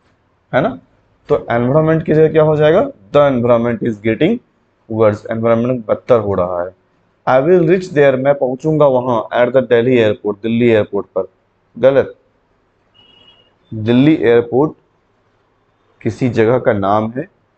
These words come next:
और किसी जगह के ना-, क्या जो नाम होता है वो proper noun होता है। Proper नाउन से article का यूज़ नहीं होता है, तो ये गलत है, the का यूज़ नहीं होगा, article the का यूज़। ये question शायद दिख रहा होगा आप लोगों को,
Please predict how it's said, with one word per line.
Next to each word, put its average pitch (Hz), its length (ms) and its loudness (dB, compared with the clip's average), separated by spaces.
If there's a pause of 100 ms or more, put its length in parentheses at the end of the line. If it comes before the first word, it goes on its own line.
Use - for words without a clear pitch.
(280)
और 107 200 -6
किसी 120 220 -4
जगह 117 300 2
के 160 120 -8
ना-, 120 300 -4 (180)
क्या 113 220 0
जो 104 140 -6
नाम 110 260 0
होता 110 360 -2
है 151 80 -4 (420)
वो 165 140 2 (100)
proper 147 360 0
noun 123 280 0
होता 104 180 -4
है। 113 60 0
Proper 117 360 -2
नाउन 120 240 0
से 117 280 -4
article 110 480 0 (520)
का 123 80 0
यूज़ 127 340 0
नहीं 110 240 -2
होता 98 280 -2
है, 107 80 2
तो 143 140 -8
ये 127 200 0
गलत 113 320 0
है, 151 80 0
the 117 300 0
का 117 60 -2
यूज़ 151 280 -4 (560)
नहीं 107 400 -2
होगा, 95 260 -4
article 95 420 -2
the 95 160 0
का 95 80 0
यूज़। 92 300 -6 (1300)
ये 151 180 0
question 160 340 -2
शायद 160 280 2
दिख 156 180 -6
रहा 160 120 2
होगा 160 160 4
आप 151 120 -2
लोगों 147 220 -4
को, 180 160 -6